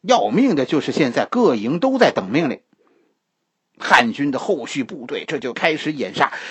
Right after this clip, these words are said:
城里的王凤这个时候是死里逃生啊，也冲出城和新军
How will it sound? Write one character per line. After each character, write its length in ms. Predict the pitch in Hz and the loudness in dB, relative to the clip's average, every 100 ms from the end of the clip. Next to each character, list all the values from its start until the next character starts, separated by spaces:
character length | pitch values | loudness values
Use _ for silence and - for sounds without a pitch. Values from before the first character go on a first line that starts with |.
| - | -8
城 280 | - 185 269 | 6 8 8
里 120 | 294 | 6
的 100 | 143 | 4
王 260 | 120 127 196 | 6 6 6
凤 280 | 226 302 - - - - | 6 6 6 -4 -14 6
这 160 | 254 | 8
个 120 | 156 | 8
时 120 | 190 156 | 4 -2
候 160 | 202 | -2
是 140 | - 175 | -2 -4
死 460 | - 196 247 320 | -4 0 8 8
里 180 | 349 120 | 8 4
逃 300 | 113 131 175 | 0 2 6
生 240 | - 247 | 8 8
啊， 160 | 214 110 - - - | 8 4 -6 -20 -14
也 320 | - 180 202 190 | 0 10 12 12
冲 300 | - 320 262 | 10 8 8
出 160 | 254 | 6
城 260 | 247 151 - _ _ _ _ _ | 6 4 2 _ _ _ _ _
和 240 | - 156 160 | -6 0 2
新 260 | 220 214 | 8 8
军 260 | 190 208 | 8 2